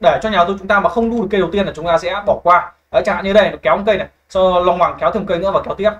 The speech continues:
Đấy, thế anh chị em chúng ta nhá. Con S S S này thì biết đâu đấy, nó kéo tăng mạnh thì chúng ta vẫn có thể là lưu ý được và nó vẫn đang gần những cái vùng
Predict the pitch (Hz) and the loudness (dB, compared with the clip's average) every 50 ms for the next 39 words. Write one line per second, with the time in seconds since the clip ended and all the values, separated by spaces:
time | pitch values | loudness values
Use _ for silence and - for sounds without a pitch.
0 | - _ _ _ 147 165 185 220 214 202 214 214 190 - 175 - 202 185 185 185 | -10 _ _ _ 0 0 2 2 -2 0 0 0 0 0 -4 -2 -2 0 2 2
1 | 208 226 220 - - _ _ _ _ 170 180 202 208 214 226 233 247 254 254 196 | 2 0 0 -4 -12 _ _ _ _ -4 -2 0 0 0 2 0 0 -2 -4 -2
2 | 175 156 143 147 147 143 143 143 - - _ _ - 240 269 - 226 196 165 165 | -2 -2 -2 -4 -8 -12 -12 -14 -14 -18 _ _ -6 -4 0 0 4 6 6 6
3 | 180 170 170 - - 160 156 - 185 190 196 - - - 151 143 143 139 147 151 | 4 4 -4 -4 -2 -2 -2 0 -2 -4 -4 -4 -6 -10 -12 -12 -12 -14 -4 -2
4 | - 165 160 156 - 131 131 240 214 156 131 120 131 131 127 131 151 151 151 160 | 0 0 0 0 -4 -6 -6 -4 -2 -2 -2 -2 -4 -6 -4 -4 -4 -4 -2 -2
5 | 180 - - - 139 135 139 143 156 214 226 226 208 190 185 160 170 156 139 143 | -2 -2 0 0 0 0 2 2 0 0 0 0 -2 -2 0 0 -2 -2 -2 -6
6 | - - 180 165 160 151 | -12 -12 -8 -6 -6 -6